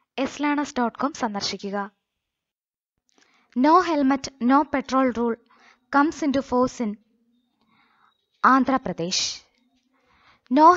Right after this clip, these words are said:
helmet, no petrol നിയമം പ്രാബല്യത്തിൽ വന്നത് ആന്ധ്രാപ്രദേശിലാണ്. Which city host the annual meeting of World Economic Forum two thousand eighteen?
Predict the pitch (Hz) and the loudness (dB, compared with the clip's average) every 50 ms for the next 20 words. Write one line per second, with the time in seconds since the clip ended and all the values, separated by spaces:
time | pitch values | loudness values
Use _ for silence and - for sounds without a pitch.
0 | 339 349 330 320 311 320 320 - - _ - 247 269 285 330 339 - 302 262 - | 4 0 0 0 -2 -2 -4 -4 -8 _ -2 0 2 2 2 2 0 -4 -4 -2
1 | 247 285 285 269 247 247 247 240 240 233 214 240 - _ - - 254 254 254 247 | 0 0 2 2 2 2 2 2 0 0 -2 -4 -10 _ -4 -2 0 0 2 0
2 | 285 262 285 277 - 277 247 240 226 214 226 214 226 202 202 - _ _ _ _ | 0 -2 -2 0 0 0 0 0 0 -2 -2 -4 -4 -8 -10 -10 _ _ _ _
3 | _ _ - - 240 254 254 240 269 269 262 - 247 - 247 220 - 226 208 190 | _ _ 0 0 2 2 2 2 0 -2 -2 -2 -4 -4 -2 -2 -2 -4 -4 -4
4 | 170 160 160 170 190 247 _ _ _ _ _ _ _ _ _ _ _ _ _ _ | -6 -6 -6 -8 -10 -12 _ _ _ _ _ _ _ _ _ _ _ _ _ _
5 | _ _ _ _ _ _ _ _ _ _ _ _ _ _ _ _ _ _ _ _ | _ _ _ _ _ _ _ _ _ _ _ _ _ _ _ _ _ _ _ _
6 | _ _ _ _ _ _ _ _ _ _ _ _ _ _ _ _ _ - 220 294 | _ _ _ _ _ _ _ _ _ _ _ _ _ _ _ _ _ -4 0 0
7 | 381 - - - - - 311 254 - 320 330 302 - 277 269 277 262 - - - | 0 0 0 -10 -6 -6 -6 -4 -2 -2 -2 -2 0 0 0 0 0 -4 -10 -16
8 | - _ _ - 220 220 277 277 269 277 285 330 339 320 294 277 269 262 - 262 | -20 _ _ -10 -4 0 2 2 4 2 2 2 0 0 0 0 0 0 -2 -2
9 | 247 247 240 233 226 - - _ _ _ _ - - - _ - 214 285 294 302 | 0 2 2 0 0 -2 -8 _ _ _ _ -20 -20 -20 _ -4 0 2 4 4
10 | 320 311 - - _ - 277 247 - 285 277 285 285 285 294 - - - - 247 | 2 0 -2 -10 _ -10 -10 -6 -2 0 2 2 2 2 0 -4 -6 -4 -2 0
11 | 240 233 226 220 214 _ _ _ _ _ - 254 247 240 - 240 233 226 - 240 | 0 0 0 -2 -6 _ _ _ _ _ -2 -2 -2 0 0 -2 -2 -2 -2 -6
12 | 220 214 - 180 170 175 - - 175 160 170 | -6 -6 -8 -10 -12 -12 -14 -14 -14 -12 -12